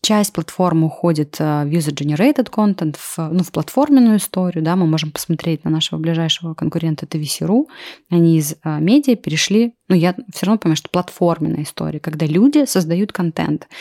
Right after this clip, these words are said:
они уменьшают, э, расходы на редакцию, ну, увеличивают там расходы на, там, на платформу. У нас же, как бы, я понимала, что у меня нет ни ресурсов, ни понимания, как, э, строить именно платформенные решения.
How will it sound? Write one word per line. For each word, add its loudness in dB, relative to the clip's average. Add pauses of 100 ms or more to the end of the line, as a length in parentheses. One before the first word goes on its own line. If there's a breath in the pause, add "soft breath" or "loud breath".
(180 loud breath)
они 4
уменьшают, 0 (100)
э, -4
расходы -4
на -4 (680 soft breath)
редакцию, 0 (500)
ну, 4
увеличивают 2
там 0
расходы -4
на, 0
там, -8
на 0
платформу. -4 (960)
У 4
нас 4
же, 0
как 0
бы, 2
я 4
понимала, 2
что -8
у -4
меня 0
нет 0
ни 4
ресурсов, -6
ни 4
понимания, 0
как, -10
э, -8
строить -4
именно 0
платформенные 4
решения. -2